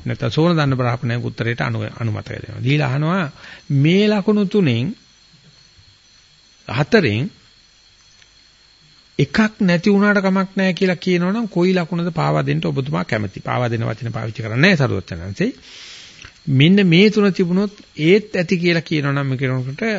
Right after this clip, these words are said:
අර පිරිස හොඳටම අභියෝග කරනවා මේ සෝනදන් බ්‍රාහ්මණයට ඔය විදිහට පාවා දෙන්න එපයි කියලා. සෝනදන් බ්‍රාහ්මණය කියනවා නෑ. ස්වාමීන් වහන්සේ ඔබ වහන්සේ කියනවනම් පෙනුමත්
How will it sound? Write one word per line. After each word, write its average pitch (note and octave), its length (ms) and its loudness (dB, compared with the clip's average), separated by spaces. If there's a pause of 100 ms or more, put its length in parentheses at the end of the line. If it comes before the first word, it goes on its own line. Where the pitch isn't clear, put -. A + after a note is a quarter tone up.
අර E3 200 -4
පිරිස D3 320 -4
හොඳටම D3+ 600 0
අභියෝග B2+ 380 -2
කරනවා A#2 300 -4
මේ A2+ 300 -6 (640)
සෝනදන් B2+ 460 -2
බ්‍රාහ්මණයට A#2 560 -2 (520)
ඔය D3 200 4
විදිහට F3+ 340 2
පාවා E3+ 280 0
දෙන්න A2 180 0
එපයි E2 240 -8
කියලා. - 220 -12
සෝනදන් A#3 360 -4
බ්‍රාහ්මණය G3+ 360 -4
කියනවා D#3 220 -2
නෑ. D#3 260 0 (720)
ස්වාමීන් F#3 400 0
වහන්සේ F#3+ 280 0
ඔබ C#3 120 -2
වහන්සේ F3 420 0
කියනවනම් E3+ 480 -2
පෙනුමත් D3 560 -2